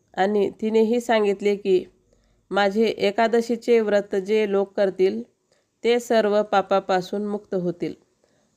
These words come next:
तर अशी ही एक एकादशीची कथा. आषाढ शुक्ल अकरा व कार्तिक शुक्ल अकरा या दोन एकादशांना महाएकादशी असे म्हणतात. त्यातील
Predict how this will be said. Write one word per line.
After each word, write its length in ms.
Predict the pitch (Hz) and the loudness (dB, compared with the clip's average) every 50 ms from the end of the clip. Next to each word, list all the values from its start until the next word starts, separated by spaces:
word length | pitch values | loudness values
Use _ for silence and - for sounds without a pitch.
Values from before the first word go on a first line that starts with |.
| _ - | _ 0
तर 200 | 214 214 202 - - _ _ _ _ _ _ _ - | 2 2 2 0 -4 _ _ _ _ _ _ _ -2
अशी 340 | 185 196 196 - 262 254 | -2 -2 -2 -2 -2 -2
ही 320 | 247 220 220 220 220 214 - - | -2 -2 -2 -2 -4 -4 -6 -2
एक 300 | - 196 196 202 196 - | 0 0 0 0 -2 -4
एकादशीची 760 | - 190 185 190 185 175 180 185 185 - 180 175 - 254 | -4 -2 0 0 2 2 0 -2 0 -2 -4 -4 -4 -8
कथा. 340 | 262 - 240 233 - 202 - - - _ _ _ _ _ _ _ _ _ _ _ _ _ _ _ - | -6 -6 -6 -6 -4 -6 -8 -8 -10 _ _ _ _ _ _ _ _ _ _ _ _ _ _ _ -2
आषाढ 540 | 190 196 202 - 262 247 247 247 247 247 247 | 0 0 0 2 2 2 2 2 0 -2 -4
शुक्ल 360 | - - 233 226 226 214 208 | -6 -8 -6 -6 -4 -2 0
अकरा 400 | 196 202 208 - 202 196 190 - - | 0 0 0 0 0 0 0 0 0
व 140 | 185 196 214 | -2 -4 -4
कार्तिक 500 | 214 214 202 202 196 196 - 226 220 - | -2 -2 -2 -2 -2 -4 -6 -8 -8 -8
शुक्ल 300 | - - 202 - 196 190 | -10 -12 -8 -4 0 0
अकरा 340 | 190 196 190 - 180 165 - - _ _ _ - | 0 0 0 -2 -4 -4 -4 -6 _ _ _ -4
या 280 | 185 185 208 220 220 | -2 0 0 0 0
दोन 280 | 208 196 214 214 208 196 | 0 0 -2 -2 0 0
एकादशांना 840 | 196 202 196 - 202 190 180 190 190 - 196 185 185 185 180 - - | -2 -2 0 0 0 0 0 0 -2 -2 0 0 2 2 0 0 -2
महाएकादशी 920 | 165 180 190 202 208 202 202 190 190 190 180 170 180 175 175 - 196 196 - - | -2 -4 -2 -2 -2 -2 -2 -2 -2 -2 -2 -2 -2 -4 -4 -6 -6 -6 -4 -4
असे 280 | 185 180 180 196 190 | -6 -6 -2 -2 -2
म्हणतात. 360 | 202 226 233 220 - 190 165 - - _ _ _ _ _ _ _ _ _ _ _ _ _ _ | -2 -2 -4 -4 -4 -4 -4 -6 -8 _ _ _ _ _ _ _ _ _ _ _ _ _ _
त्यातील 440 | - 202 208 208 - - 196 185 | -2 0 0 0 0 0 0 0